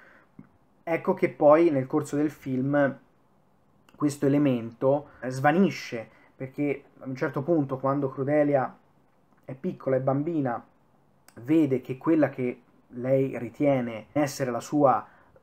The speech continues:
eh, vera madre viene buttata giù da una scogliera da questi tre dalmata che, eh,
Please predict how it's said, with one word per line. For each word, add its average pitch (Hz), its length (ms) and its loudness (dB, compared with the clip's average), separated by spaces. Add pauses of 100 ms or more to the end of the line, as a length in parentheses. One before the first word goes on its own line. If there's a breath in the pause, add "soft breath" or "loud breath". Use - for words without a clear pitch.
eh, 117 240 -6
vera 151 300 4
madre 139 600 0 (340)
viene 170 360 4
buttata 143 480 2
giù 156 380 -2
da 127 160 -8
una 135 140 -4
scogliera 131 720 0 (440 soft breath)
da 127 160 -10
questi 135 400 -4
tre 147 340 -2 (340 soft breath)
dalmata 135 560 2
che, 135 360 -6 (100)
eh, - 80 -20